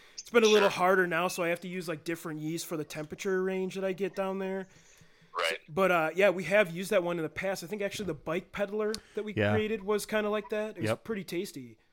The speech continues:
Speaker 2: Nice. Yeah, there are. I mean, there's a bunch. I know a couple guys that are doing all of the Norwegian strains, and they're, I mean, they ferment, like, ninety. You know, so you can leave it in your garage. I mean, not garage maybe, but, like, if it's, you know, if it's hot,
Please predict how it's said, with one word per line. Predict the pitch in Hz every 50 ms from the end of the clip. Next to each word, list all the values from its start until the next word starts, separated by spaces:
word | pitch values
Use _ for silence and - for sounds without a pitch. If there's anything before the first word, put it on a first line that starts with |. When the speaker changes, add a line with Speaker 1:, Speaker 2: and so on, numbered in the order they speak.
| _ _ - _ _ _ _ -
Speaker 2:
Nice. | 110 104 87 69 - - - _ - - - - - _ -
Yeah, | 95 101 98
there | 95 98 104
are. | 110 117 90
I | -
mean, | 101 98
there's | 101 110 107
a | 107 -
bunch. | 90 90 92 92
I | 95
know | 92 98
a | -
couple | - 90 87 90
guys | 85 78 80 82
that | 82 80
are | 80 80 -
doing | 80 80 80 82 82 80 -
all | 78 80 82
of | 85 -
the | 82 78
Norwegian | 78 78 76 76 80 - - 87
strains, | 82 - - 85 82 82 85 80
and | 78 80
they're, | 85 82 _ - 69
I |
mean, | 78 82 80
they | 82 85
ferment, | - - 85 78 76 73 - -
like, | 73 73 - 73
ninety. | 73 73 76 76 71 - - -
You | _ -
know, | 76
so | - - - 85
you | 90 90
can | 82 80
leave | 82 78 76 71
it | - _ _ _ _ _ -
in | 82 82
your | 78 73
garage. | 71 67 64 73 71 -
I | 76
mean, | 78 73
not | 73 76 76 -
garage | - 67 65 64 69 80 82 90
maybe, | 87 87 87 92 -
but, | - - -
like, | 69 - - - -
if | - -
it's, | - - - -
you | 65
know, | 65 58 - - - -
if | - 78
it's | - -
hot, | - 80 78 80 -